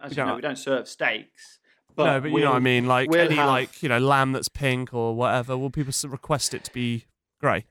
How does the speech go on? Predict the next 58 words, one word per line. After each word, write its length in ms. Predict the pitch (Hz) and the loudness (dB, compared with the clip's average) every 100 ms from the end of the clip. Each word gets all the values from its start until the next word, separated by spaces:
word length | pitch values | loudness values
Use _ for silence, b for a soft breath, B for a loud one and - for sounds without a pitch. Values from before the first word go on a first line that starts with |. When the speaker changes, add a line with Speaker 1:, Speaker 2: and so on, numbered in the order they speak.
| _ _ | _ _
Speaker 2:
<laughs> 220 | 247 247 | -6 -2
Speaker 1:
Yeah, 260 | 320 415 247 | 0 0 2
they, 220 | 165 151 | 2 2
they 180 | 202 202 | 0 0
do, 300 | 247 254 147 | 2 2 2
and 100 | 139 | 0
I'll 120 | 139 | -2
do 140 | 170 | 0
it. 260 | 143 - - _ _ | -2 -2 -10 _ _
It's 80 | - | -8
fine. 220 | 139 107 _ _ | -8 -8 _ _
They're 120 | - 135 | -14 -4
paying 160 | 135 | -4
for 160 | - 117 | -4 -10
it. 80 | 139 | -6
Speaker 2:
Really? 400 | 143 131 117 107 | -6 -6 -6 -8
Speaker 1:
It's 120 | 117 | -8
not 120 | 139 | -10
a 40 | |
problem. 220 | - 127 123 | -6 -6 -4
I'm 60 | |
not 140 | 135 120 | -6 -6
gonna 140 | 123 | -8
moan 260 | 120 123 117 | -6 -8 -8
about 320 | 110 110 120 | -10 -10 -6
it. 180 | 131 - - | -8 -8 -20
I 40 | |
mean, 160 | 117 117 | -18 -18
it's 160 | 113 | -16
horrible, 480 | 127 123 113 117 135 _ _ _ _ | -12 -12 -10 -14 -16 _ _ _ _
but 260 | 127 131 - 175 - - | -8 -8 -8 -4 -2 0
Speaker 2:
<laughs> 260 | - - | -2 0
Speaker 1:
yeah, 140 | - - | 0 2
we'll 180 | 254 - | 2 2
just, 320 | 208 202 170 165 | 0 0 2 -2
we'll 140 | 143 135 | -2 -2
do 100 | 170 | 0
it. 140 | 139 | 2
Like, 220 | 165 160 - _ _ _ _ _ _ _ _ _ _ _ | 2 0 -2 _ _ _ _ _ _ _ _ _ _ _
yes, 280 | 165 190 175 | -2 -2 -2
I 40 | 165 | -2
don't 320 | 156 135 143 | -4 -6 -6
like 340 | 131 127 - | -4 -4 -6
it, 100 | 123 | -14
and 80 | 131 | -8
I 40 | |
wouldn't 200 | 135 135 | -6 -2
eat 180 | 135 131 | -4 -4
it 80 | - | -12
myself, 440 | 131 147 123 120 | -8 -4 -2 -4
but 100 | 139 | -12
the 60 | 120 | -6
fact 340 | 156 - - | -4 -4 -2
is, 340 | 143 131 131 - _ _ _ 135 | -2 -2 -6 -20 _ _ _ -12
I'm 100 | 143 | -8
not 180 | 160 | -4
eating 360 | 135 113 - 113 | -4 -4 -12 -12
it, 240 | 120 147 | -10 -10